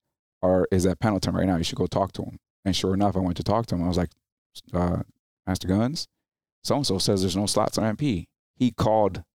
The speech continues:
that recruiter up, that right there. And he's like, "What are you telling this Marine that there's no slots on M P? Like, I'm telling you right now, there is a spot. Give him a spot."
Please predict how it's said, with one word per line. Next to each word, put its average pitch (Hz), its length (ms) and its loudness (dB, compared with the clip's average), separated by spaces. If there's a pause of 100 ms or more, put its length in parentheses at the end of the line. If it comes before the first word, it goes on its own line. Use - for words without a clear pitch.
that 95 160 0
recruiter 90 440 0
up, 82 140 -2 (280)
that - 180 2
right 101 280 2
there. 92 320 0 (720)
And 92 100 0
he's 90 120 4
like, 87 120 2
"What 104 120 2
are - 20 0
you 156 80 -4
telling 147 300 0
this 131 220 -2
Marine 113 320 -2
that 92 120 0
there's 92 140 -2
no 98 100 -2
slots - 340 -2
on 95 60 -2
M 92 160 -2
P? - 240 -4 (600)
Like, 92 120 2
I'm 110 100 0
telling 120 240 0
you 113 100 0
right 104 120 2
now, 101 160 2
there 92 140 2
is 92 80 0
a 87 40 -4
spot. 87 300 -2
Give 95 100 0
him 95 80 -2
a 87 40 -4
spot." 120 280 -2